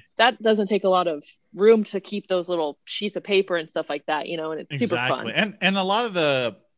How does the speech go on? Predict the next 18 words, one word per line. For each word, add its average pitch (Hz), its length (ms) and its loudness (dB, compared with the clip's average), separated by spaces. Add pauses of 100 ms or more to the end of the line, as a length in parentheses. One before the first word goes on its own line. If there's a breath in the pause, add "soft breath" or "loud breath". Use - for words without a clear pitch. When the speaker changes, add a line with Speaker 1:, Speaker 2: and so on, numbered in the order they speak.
(580)
Speaker 2:
maybe 185 300 0
the 139 120 -4
younger 139 300 -2
kids 131 380 -6
wouldn't 127 280 -8
be 123 120 -8
able 123 280 -8
to, 107 600 -6 (520)
uh, 90 300 -10 (280)
ad 135 200 2
lib 147 160 -2
the 117 100 -4
rest 123 240 -2
of 156 40 -4
the 147 40 -4
part 156 300 -4
until 117 280 -10
there, 175 240 -8